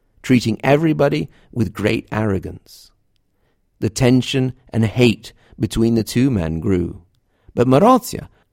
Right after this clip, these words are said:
but Marazia was confident that in time things would get sorted out, and that Guido could help out her children as well as his own,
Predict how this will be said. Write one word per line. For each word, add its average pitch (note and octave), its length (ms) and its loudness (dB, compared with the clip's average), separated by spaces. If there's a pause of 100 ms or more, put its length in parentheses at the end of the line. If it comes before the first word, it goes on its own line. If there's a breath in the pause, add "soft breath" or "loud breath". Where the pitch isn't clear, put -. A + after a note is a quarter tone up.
(260)
but C3+ 140 0
Marazia G#3 400 4
was F#3 100 0
confident A2 560 -2
that - 120 -6
in B2+ 180 0
time - 480 -4 (380)
things D#3 360 0
would E3+ 160 -4
get - 240 -4
sorted F#2 420 -4
out, - 440 -4 (360)
and G#2+ 100 0
that A#2+ 140 -4
Guido E3+ 520 0 (340)
could G#2+ 140 0
help A#2+ 340 -2
out - 260 -2
her - 120 -8
children - 580 -2 (100)
as G2 140 -6
well D#2+ 220 -4
as - 100 -12
his G2 160 -8
own, A2+ 440 0